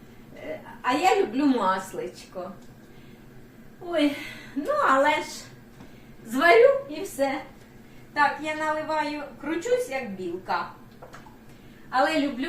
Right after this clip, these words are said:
коли вони тут. А коли одна сама, я й нічого не готую навіть.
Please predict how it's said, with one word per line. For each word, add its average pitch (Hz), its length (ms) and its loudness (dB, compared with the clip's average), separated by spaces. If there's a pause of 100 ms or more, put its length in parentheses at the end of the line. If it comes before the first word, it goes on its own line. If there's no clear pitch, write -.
коли 269 200 2
вони 247 300 0
тут. - 280 -14 (1040)
А 233 120 -2
коли 294 420 -2 (300)
одна 269 400 4 (180)
сама, 269 340 2 (440)
я 453 140 8
й 494 260 6
нічого 480 220 6
не 403 160 4
готую 196 420 -6
навіть. 180 460 -8